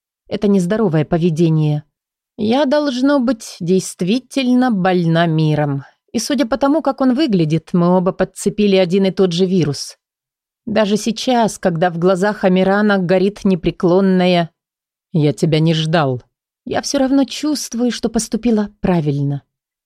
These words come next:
Поступила по воле сердца. И я только им живу.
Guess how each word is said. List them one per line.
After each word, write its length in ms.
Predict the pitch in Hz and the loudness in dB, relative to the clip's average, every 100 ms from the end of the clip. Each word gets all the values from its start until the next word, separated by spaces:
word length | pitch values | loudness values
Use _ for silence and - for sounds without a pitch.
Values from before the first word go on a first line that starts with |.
| _ | _
Поступила 640 | - - - 160 185 208 185 | -10 -6 -6 -2 2 2 2
по 140 | 170 | 0
воле 220 | 175 196 185 | 0 2 0
сердца. 720 | - 226 196 170 - 165 139 - _ _ _ _ _ _ | 0 0 2 0 -4 -6 -6 -10 _ _ _ _ _ _
И 80 | 175 | -2
я 420 | 156 147 156 175 | 0 0 0 -2
только 440 | - 196 190 202 | -2 0 0 0
им 300 | 208 247 233 | 0 4 2
живу. 440 | 165 170 170 151 | 2 0 -2 -4